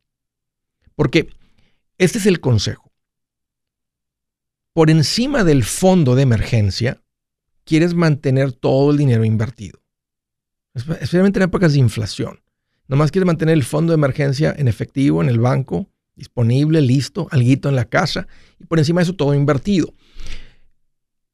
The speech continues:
Pero también tiene sentido tener dinero listo para las oportunidades. Tiende a haber muchas más oportunidades en momentos muy difíciles, en momentos de,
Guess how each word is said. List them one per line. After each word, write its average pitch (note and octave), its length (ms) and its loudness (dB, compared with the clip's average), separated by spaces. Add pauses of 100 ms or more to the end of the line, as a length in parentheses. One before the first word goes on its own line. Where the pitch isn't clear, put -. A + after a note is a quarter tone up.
(160)
Pero G3 420 2 (280)
también E3 280 2
tiene G3 160 2
sentido E3 580 0
tener C#3 400 0
dinero C#3 520 0
listo D3 560 0
para C#3 140 0
las B2 140 0
oportunidades. C#3 800 -4 (680)
Tiende G3+ 360 2
a F#3+ 40 4
haber F3 200 4
muchas F3+ 380 2
más E3 180 0
oportunidades C#3+ 640 0
en A#2+ 60 2
momentos B2+ 440 2
muy C3+ 380 4
difíciles, G#2+ 1120 -6 (720)
en C3 120 2
momentos B2+ 560 2
de, A#2 180 2